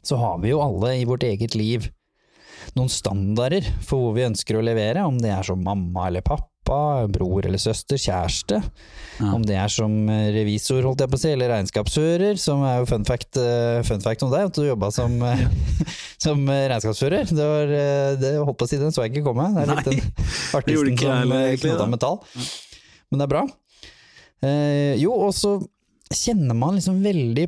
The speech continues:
Speaker 1: på det her da, at du skaper dårlig øyeblikk, fordi den har blitt den nye normalen, som du sa i stad, den indre kritikeren, og så forventer du at du skal feile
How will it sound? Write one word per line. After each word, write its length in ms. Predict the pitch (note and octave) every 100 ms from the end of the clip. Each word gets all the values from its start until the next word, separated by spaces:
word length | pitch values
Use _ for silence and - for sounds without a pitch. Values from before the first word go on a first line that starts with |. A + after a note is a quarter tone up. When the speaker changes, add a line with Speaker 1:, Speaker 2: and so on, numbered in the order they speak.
| -
Speaker 1:
på 320 | B2 B2+ E3
det 140 | D#3+ D#3+
her 160 | G3+
da, 100 | A#3+ - - - -
at 400 | D3+ - - - - _ _ _ -
du 60 | D3
skaper 1160 | - - - E3 D#3 B2 F#2+ G2 - - D3+ D#3
dårlig 300 | C#3+ A#2+ F3+
øyeblikk, 600 | D#3+ B2+ G3 - - - -
fordi 560 | - D3 C3 A#2+ B2+ C#3+
den 460 | B2+ A#2 B2+ C3+ A2+ _ _ -
har 120 | C3+
blitt 300 | B2+ A#2 -
den 80 | C#3+
nye 120 | C3 A#2
normalen, 500 | A#2+ A2 F#2 G2 A#2
som 100 | B2+
du 80 | C3
sa 200 | A#2+ A#2+
i 40 |
stad, 280 | - G3 D#3+
den 120 | C#3
indre 280 | B2+ G#2+ B2
kritikeren, 500 | A#2+ G2+ A2 A#2 B2
og 120 | A#2+
så 280 | - A#2+ A#2+ - _ _ _ _ _ _ _ _ _ _ _ -
forventer 800 | F3 C#3+ A2+ G2+ F#2+ - B2 A#2+
du 60 | B2+
at 140 | -
du 60 | C3+
skal 180 | - D3+
feile 420 | D#3 G#2 C3+